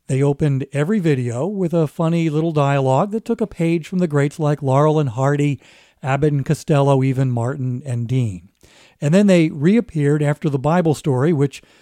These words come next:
featured other animated vegetables and even a few fruit, for a quick wrap-up. I was reminded of this closing bit from Bob and Larry as I approached the finish line of my twenty K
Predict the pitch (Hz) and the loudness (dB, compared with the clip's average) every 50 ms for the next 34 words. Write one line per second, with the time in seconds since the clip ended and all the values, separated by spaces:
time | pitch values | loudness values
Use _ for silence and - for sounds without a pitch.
0 | _ _ _ _ - 135 131 - - 151 143 131 143 - 165 156 147 151 147 139 | _ _ _ _ -6 -6 -6 -2 -2 -2 -2 -2 -4 -2 -2 2 2 4 4 4
1 | 135 135 - 139 143 139 135 131 135 135 135 131 135 123 110 107 123 127 123 - | 2 0 0 0 2 2 2 2 2 2 2 2 0 0 -2 -4 -4 -4 -4 -6
2 | - 160 131 131 143 139 120 135 127 135 135 123 127 123 113 - - 139 127 113 | -8 -4 -2 -2 -2 -2 -2 -2 -2 -2 0 0 -2 -2 -4 -4 -4 -4 -4 -4
3 | - - - 190 175 139 139 147 - _ _ _ _ _ _ _ _ _ - 190 | -6 -4 0 2 2 2 2 -2 -4 _ _ _ _ _ _ _ _ _ -2 0
4 | 165 151 - - - 147 135 - - _ _ _ - 135 135 131 131 - 110 92 | 0 0 -2 -2 -2 -2 -2 -2 -4 _ _ _ -4 -2 -2 0 -2 -4 -6 -10
5 | 87 - - _ _ _ _ _ _ _ _ _ _ _ _ _ _ _ _ - | -12 -14 -20 _ _ _ _ _ _ _ _ _ _ _ _ _ _ _ _ -2
6 | 151 170 180 165 139 - - 247 269 226 165 151 147 147 165 196 240 208 190 156 | 2 2 4 2 2 -2 -8 -16 -10 -4 -2 0 2 2 2 2 4 2 2 2
7 | 156 135 139 139 - - - - 147 143 135 120 131 127 120 113 120 131 - _ | 2 2 0 0 -2 -4 -2 0 0 2 2 0 0 -2 0 -2 -2 -4 -4 _
8 | - 139 120 117 127 139 151 143 143 131 131 139 151 147 139 127 123 123 135 160 | -4 -4 -2 -2 0 0 0 0 0 0 0 0 2 2 2 0 0 -2 -2 -2
9 | 185 165 135 127 147 139 139 143 139 - - - 151 147 - - - 143 - - | -4 -4 -2 0 0 0 0 0 -2 -4 -4 -2 -2 -2 -2 -4 -8 -8 -6 0
10 | - 220 214 190 156 - - 151 135 127 127 135 165 190 165 160 170 160 156 - | 2 2 2 2 0 -2 -2 -2 0 0 0 0 0 0 -2 0 -2 -2 -2 -4
11 | - - 170 175 180 170 - - 160 151 151 156 156 | -4 -2 0 0 0 0 -2 -2 0 2 2 2 0